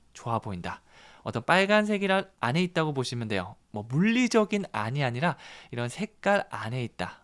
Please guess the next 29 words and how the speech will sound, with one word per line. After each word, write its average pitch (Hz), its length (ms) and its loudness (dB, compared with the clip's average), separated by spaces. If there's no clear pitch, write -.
뭐 90 180 -12
이런 90 160 -8
옷이라든지 127 640 0
그런 135 280 0
것들을 139 360 -2
입고 - 360 -2
있는 185 140 0
상태를 175 480 0
in을 170 280 2
사용해서 190 480 0
얘기해 113 260 0
줄 104 140 -2
수 - 140 -8
있습니다. 87 460 -8
네, - 100 -14
그래서 165 400 -2
나중에 190 280 0
뭐 180 200 0
옷 151 180 -4
같은 202 280 0
거, 113 200 -4
"In 185 460 4
this 123 360 0
jacket." - 640 0
"이 165 140 2
옷을 208 340 2
입으니까 170 440 2
잘 - 340 -4
어울리네요." 104 560 -2